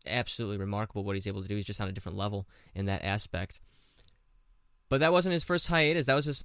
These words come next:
that, that was, um, when he left to do Sledgehammer, came back, did the streaming again, and then he left again a little bit after that as he started building up his community because, uh, he came on a stream as Ki-,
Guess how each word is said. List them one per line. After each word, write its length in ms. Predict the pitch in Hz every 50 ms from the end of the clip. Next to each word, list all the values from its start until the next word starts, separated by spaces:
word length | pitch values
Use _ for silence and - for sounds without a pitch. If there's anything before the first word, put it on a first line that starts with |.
| - -
that, 260 | 110 131 127 69 104
that 140 | 123 123 131
was, 360 | 139 135 131 - - - - - - -
um, 480 | 117 117 117 117 113 110 110 107 101 - _ _ _ _ _ _ _ _ _ _ _ _ _ _ _ _ _ _ _ -
when 140 | - 123 120
he 240 | 123 131 127 120 104 - -
left 240 | 120 120 127 -
to 100 | - 120
do 220 | 110 101 - 127 127
Sledgehammer, 420 | - - - 135 - - 123 117
came 240 | 113 - 127 127 123
back, 280 | 104 120 123 139 - -
did 160 | 120 113 113
the 220 | 123 117 117 117
streaming 420 | - - - 131 127 127 143 147 147
again, 320 | 139 135 151 151 165 170
and 100 | 151 131
then 160 | 127 123 120
he 180 | 117 117 131 127
left 300 | 117 123 135 - - 135
again 600 | 107 - - - 123 151 165 120 107 113 113 120 _ _ _ _ _ - -
a 40 |
little 160 | 117 120 123 117
bit 100 | 113 113
after 260 | 117 117 - - 107
that 260 | 104 113 127 143 143
as 140 | 131 117 -
he 80 | 113
started 260 | 104 - - 104 101 -
building 220 | - 104 104 104
up 80 | 98 -
his 80 | 98
community 340 | - - 107 98 98 101 107
because, 500 | 104 110 101 - 120 110 107 107 101 - - - - - - - - -
uh, 160 | - 101 98
he 160 | 98 107 107
came 220 | - - 113 113
on 80 | 104 107
a 40 | 110
stream 320 | - - - 117 117 117
as 280 | - 90 110 117 120 -
Ki-, 240 | - 117 107 104